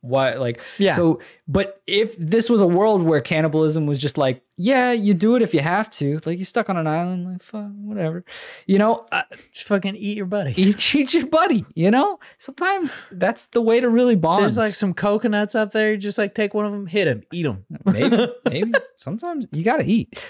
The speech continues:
Speaker 1: Um,
Speaker 2: Yeah.
Speaker 1: but I, I don't know, though, because I would be a person that, uh, and this is the same, like, there'd be no situation where someone would be like,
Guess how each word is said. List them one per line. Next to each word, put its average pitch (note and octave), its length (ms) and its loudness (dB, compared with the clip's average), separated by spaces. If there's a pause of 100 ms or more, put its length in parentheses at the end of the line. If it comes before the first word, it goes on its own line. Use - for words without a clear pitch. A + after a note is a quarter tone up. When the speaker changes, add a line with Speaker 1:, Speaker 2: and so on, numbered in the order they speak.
(360)
Speaker 1:
Um, D#3+ 360 2
Speaker 2:
Yeah. B3 100 4 (480)
Speaker 1:
but - 180 0 (300)
I, G#3 100 -2 (360)
I A3 100 0
don't A#3+ 140 6
know, C#3+ 180 4
though, A2+ 220 0 (120)
because F#3 340 2 (140)
I G#3+ 420 2 (340)
would D#3+ 160 4
be E3+ 120 6
a D#3 40 2
person D3+ 680 -2
that, C3+ 360 0 (180)
uh, D#3 100 -6 (140)
and F3 200 6
this A#3 140 2
is C4+ 80 0
the A#3+ 100 2
same, G#3 280 2
like, D#3 220 0 (1500)
there'd F#3 340 4
be F#3 120 4
no G3+ 680 4 (440)
situation G3 960 2 (360)
where D#3 220 2
someone D#3+ 380 2
would C#3 180 2
be C#3 120 2
like, B2 320 0